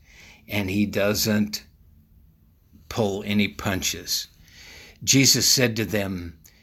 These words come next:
"If God were your father, you would love me,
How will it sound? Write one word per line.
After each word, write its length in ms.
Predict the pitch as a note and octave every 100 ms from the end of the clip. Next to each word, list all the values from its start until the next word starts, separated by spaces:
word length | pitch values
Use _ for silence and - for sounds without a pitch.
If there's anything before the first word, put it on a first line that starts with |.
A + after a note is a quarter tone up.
| _ _ _
"If 320 | A#2+ A#2 G#2+
God 520 | F#2 A#2+ G#3 A#3 F#3+
were 160 | B2+ A#2+
your 240 | G2+ G2+
father, 520 | F2+ - F2+ F#2 G#2
you 220 | G#2+ G#2 D3+
would 240 | D3 G2
love 380 | G2+ G2 F2+ F2+
me, 480 | G2 G2+ D2+ D2